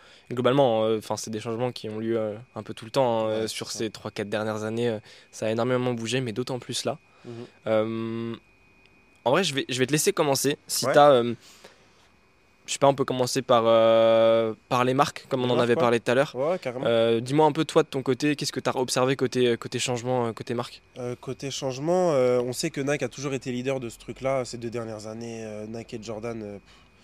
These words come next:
Speaker 2: ça a explosé. On connaît, euh, l'effervescence des Jordan One en deux mille vingt avec la hype qui, enfin,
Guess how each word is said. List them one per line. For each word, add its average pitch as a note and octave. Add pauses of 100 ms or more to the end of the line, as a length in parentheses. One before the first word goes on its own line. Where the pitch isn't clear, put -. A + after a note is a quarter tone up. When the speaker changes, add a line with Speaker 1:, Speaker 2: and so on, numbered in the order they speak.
(180)
Speaker 2:
ça -
a A2+
explosé. A#2
On A#2+
connaît, A2+
euh, G#2+ (460)
l'effervescence A#2
des A2+
Jordan A2+
One A#2
en A2
deux G#2
mille G#2+
vingt A#2
avec A2
la A2
hype A#2
qui, -
enfin, A2